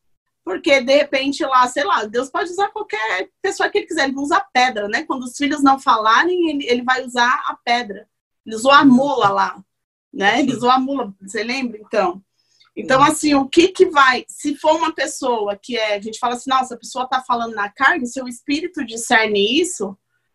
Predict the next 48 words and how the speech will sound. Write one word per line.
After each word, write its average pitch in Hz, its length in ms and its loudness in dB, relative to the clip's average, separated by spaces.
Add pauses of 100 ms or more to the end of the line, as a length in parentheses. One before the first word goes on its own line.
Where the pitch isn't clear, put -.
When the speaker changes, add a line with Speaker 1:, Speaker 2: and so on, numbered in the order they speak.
(100)
Speaker 1:
que 233 80 0
essa 233 200 2
pessoa 240 360 0
tá 233 120 0
falando 220 320 0
na 196 160 0
carne, 311 400 0
como - 280 2
que 415 140 4
você 320 360 -2
acha, 269 540 0
de, 233 160 -16 (140)
com 285 140 0
tudo 349 240 -2
que 392 80 -4
a 381 60 -2
gente 339 220 0
aprendeu 285 640 -2
aqui? - 460 -8 (520)
Porque 247 220 4
se 269 80 0
ela 277 140 4
tá 285 160 2
na 254 140 -2
carne, 285 240 -2
então 277 160 -4
ela 277 160 -2
tá 269 320 -4
sendo 277 360 -8
usada 254 460 -2
por 254 220 -4
um 302 120 0
espírito 269 480 -6
de 247 120 -2
manipulação 247 640 0
ou 381 100 4
de - 100 -8
controle. 302 720 0 (680)
Speaker 2:
Sim. 151 160 -14
Speaker 1:
O 147 40 -14
que 294 140 2
que 403 60 6
a 330 80 4
gente 339 420 4
faz 202 540 2
quando 233 200 -4
a 233 60 2
gente 240 500 -2